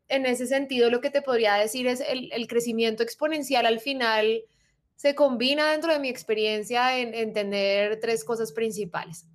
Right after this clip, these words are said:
La primera, tener un buen producto. Cuando tú tienes un buen producto, tu equipo sabe que tienes un buen producto, confía en el producto y por ende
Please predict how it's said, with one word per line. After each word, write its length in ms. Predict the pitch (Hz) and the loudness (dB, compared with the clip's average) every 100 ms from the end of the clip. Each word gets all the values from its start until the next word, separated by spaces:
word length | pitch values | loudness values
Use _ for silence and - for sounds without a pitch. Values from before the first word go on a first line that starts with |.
| - | -4
La 120 | 220 | -2
primera, 360 | 240 254 320 453 466 - _ _ _ _ _ - | 0 2 4 4 4 0 _ _ _ _ _ -4
tener 280 | 226 247 | 2 4
un 80 | 247 | 4
buen 180 | 254 262 | 4 2
producto. 480 | 269 262 277 277 381 | 4 4 4 0 -2
Cuando 280 | 330 247 233 | 0 -2 -4
tú 120 | 185 | -6
tienes 300 | 214 277 285 | 0 0 0
un 100 | 285 | 0
buen 140 | 294 | 0
producto, 420 | 277 277 277 330 | 2 2 2 -4
tu 120 | 330 240 | -4 -4
equipo 340 | 233 226 220 | -4 -6 -4
sabe 260 | 220 262 277 | 2 2 2
que 80 | |
tienes 240 | 277 233 233 | -2 -6 -6
un 100 | 240 | -6
buen 140 | 240 | -6
producto, 440 | 233 240 247 285 294 | -2 -4 -2 -4 -4
confía 420 | 220 196 247 240 | -6 -4 -2 0
en 60 | |
el 100 | 254 | -2
producto 440 | 262 240 233 233 302 | -2 2 2 0 -6
y 60 | 294 | -4
por 180 | 214 | -2
ende 500 | 202 196 202 208 - | -2 0 2 0 -2